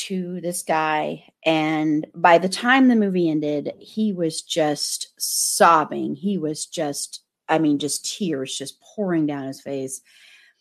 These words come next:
but, like, silently crying. I mean, even though he was sobbing, it was like there were no, there was no sound coming out. And it was so striking to me because I was, I did, don't know, didn't know who this person was, don't know what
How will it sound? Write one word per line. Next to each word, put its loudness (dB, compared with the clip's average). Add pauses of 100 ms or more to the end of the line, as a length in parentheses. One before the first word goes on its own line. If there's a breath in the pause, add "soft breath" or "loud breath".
(220 soft breath)
but, 4
like, 4
silently 2
crying. 2
I -2
mean, 2
even 2
though 2
he 2
was -2
sobbing, 2
it -2
was -4
like -6
there -4
were -4
no, -4 (100)
there 0
was -2
no 0
sound 0
coming -2
out. -2 (580)
And 4
it 4
was 2
so 4
striking 2
to -4
me 2
because 0
I 0
was, -6
I 2
did, -6
don't 4
know, 4
didn't -2
know 4
who -2
this -10
person -8
was, -8
don't -4
know -2
what -2